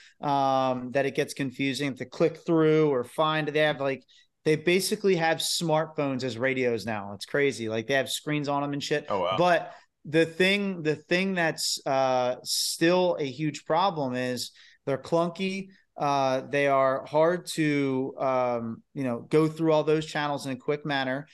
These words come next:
Speaker 1: And also they're congested. Um, and those new radios are really for larger departments that can afford it, that have the, uh, the budget for them.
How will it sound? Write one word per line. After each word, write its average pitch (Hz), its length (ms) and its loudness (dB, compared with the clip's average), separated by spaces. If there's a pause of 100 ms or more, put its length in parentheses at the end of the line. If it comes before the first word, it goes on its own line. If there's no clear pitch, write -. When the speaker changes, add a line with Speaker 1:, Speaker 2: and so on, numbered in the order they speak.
(120)
Speaker 1:
And 143 140 -2
also 151 920 2
they're 143 440 0 (100)
congested. 135 800 -4 (320)
Um, 135 680 0
and 143 200 0
those 139 240 2
new 190 440 4
radios 135 640 0
are 135 80 0
really 156 320 2
for 143 320 0
larger 135 360 0
departments 131 500 -4
that 117 100 -12
can 123 80 -8
afford 127 360 -4
it, 131 140 -2
that - 100 -8
have 120 260 -6
the, 113 340 -4 (320)
uh, 120 360 -2
the 113 120 -8
budget 117 420 -4
for 160 100 -4
them. 196 360 -4